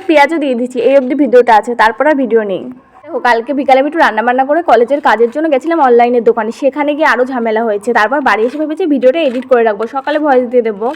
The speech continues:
কিন্তু ভিডিও এডিট করতে গিয়ে দেখি আমার কাছে অর্ধেক ভিডিও নেই, তখন কেমন লাগে বলো? এইটা একটা আমার শিক্ষা হলো, আমি পরের বার থেকে খেয়াল রাখবো যেন আমার সাথে এরকম আর না হয়। দেখো, এখানে আমি সব কিছু ঠিকঠাকভাবে করেছি, শুধু লাস্টে গিয়ে ভিডিওটুকু নেই। তবে যেটা হয় সেটা হয়ে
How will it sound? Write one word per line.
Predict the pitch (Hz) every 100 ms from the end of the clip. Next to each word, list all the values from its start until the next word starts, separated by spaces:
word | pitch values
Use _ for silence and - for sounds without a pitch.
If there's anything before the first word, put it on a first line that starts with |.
| - - -
কিন্তু | 320 320 247
ভিডিও | 285 294 269
এডিট | 247 262 262
করতে | 302 302 302
গিয়ে | 302 262
দেখি | 277 247
আমার | 240 247
কাছে | 254 311
অর্ধেক | 233 214 247 262
ভিডিও | 254 285 240
নেই, | 226 214
তখন | 220 302 294 240
কেমন | 220 254 254
লাগে | 214 220 208
বলো? | 196 180 170 233 _ _ _ _ -
এইটা | 277 294
একটা | 294 311
আমার | 339 339
শিক্ষা | 294 - 294
হলো, | 254 254
আমি | 277
পরের | 240 226
বার | 262 262
থেকে | 320 330
খেয়াল | 285 247
রাখবো | 240 233 233
যেন | 254
আমার | 254 254
সাথে | 269 285
এরকম | 233 247
আর | 262 247
না | 220 220
হয়। | 208 196 233 - - - _ -
দেখো, | 294 320
এখানে | 269 269
আমি | 302 294
সব | 240 254
কিছু | 294 311
ঠিকঠাকভাবে | 294 294 269 277 254 233
করেছি, | 214 220
শুধু | 285 294 254
লাস্টে | 220 - 269
গিয়ে | 285
ভিডিওটুকু | 254 240 233 247 240
নেই। | 196 - - _ _ _ 285
তবে | 240 233
যেটা | 247 294
হয় | 269 294
সেটা | 294 285 285
হয়ে | 240